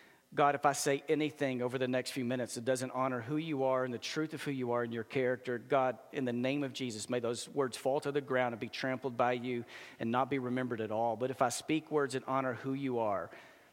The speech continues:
and what your heart beats for, may those words sink deep into our hearts and meth-, mess with us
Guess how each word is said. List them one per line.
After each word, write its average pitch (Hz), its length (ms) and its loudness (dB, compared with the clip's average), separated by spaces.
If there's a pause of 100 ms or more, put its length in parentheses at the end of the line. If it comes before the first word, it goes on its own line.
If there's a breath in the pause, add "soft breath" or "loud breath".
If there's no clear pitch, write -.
(200 loud breath)
and 117 120 -4
what 127 180 0
your 127 80 -2
heart 135 300 0
beats 139 260 -2
for, 107 300 -4
may 120 140 0
those 127 200 0
words 127 260 0
sink 131 240 -2
deep 139 220 -2
into 147 260 -2
our 127 120 2
hearts 123 400 0
and 110 120 -2
meth-, 131 240 2 (200)
mess 147 320 2
with 143 160 0
us 117 260 -2